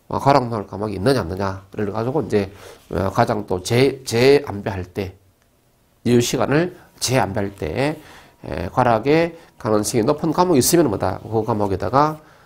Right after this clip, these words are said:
아, 많은 시간 투자해가지고 일단 맨가로 매나고, 이제 이런 전략이 필요한 거죠. 그래서, 아, 단순히, 아, 실력, 물론 실력이 있으면 뭐다? 뭐, 합격할 가능성은 당연히 높은 거고, 그러나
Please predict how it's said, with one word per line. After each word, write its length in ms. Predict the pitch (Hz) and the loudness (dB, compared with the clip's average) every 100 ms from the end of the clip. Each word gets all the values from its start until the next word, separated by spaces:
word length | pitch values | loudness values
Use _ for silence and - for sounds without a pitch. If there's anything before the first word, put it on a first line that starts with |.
| _ - | _ -12
아, 80 | 98 | -4
많은 260 | 104 110 | 0 0
시간 280 | 107 127 101 | -2 -4 -6
투자해가지고 840 | - - 101 92 92 110 143 143 - | -8 -10 -6 -4 -4 0 2 2 -2
일단 340 | 101 110 98 - | -4 -4 -6 -8
맨가로 440 | 98 98 110 101 | -4 -4 -4 -4
매나고, 480 | 95 78 113 107 87 - - | -4 0 2 2 -4 -10 -6
이제 100 | 131 | 2
이런 220 | 185 233 | 4 4
전략이 380 | 220 113 113 110 | 0 -4 -2 -4
필요한 320 | - 202 127 | -6 -8 -6
거죠. 260 | 107 107 101 _ | -8 -10 -16 _
그래서, 460 | 110 - 101 135 - - - - - - | -16 -4 0 0 -4 -18 -18 -18 -14 0
아, 180 | 127 | 0
단순히, 680 | 127 170 156 127 117 147 160 - - - - | 4 2 4 2 4 4 0 -10 -20 -18 -4
아, 200 | 113 110 | -2 0
실력, 920 | - 202 190 190 185 175 160 151 143 | -2 -2 2 4 6 6 6 4 4
물론 160 | 196 214 | 4 2
실력이 280 | - 262 196 | 2 2 0
있으면 280 | - 175 147 | 0 -2 -2
뭐다? 260 | 101 104 104 | -2 -2 -4
뭐, 140 | 104 | -6
합격할 440 | - - 147 127 120 | -8 0 2 2 -2
가능성은 380 | 104 98 143 | 0 0 0
당연히 280 | - 104 107 | -4 -4 0
높은 260 | 143 - 98 | 0 0 -8
거고, 380 | 98 104 104 - | -4 -2 -4 -6
그러나 440 | - 113 104 143 | -2 0 2 0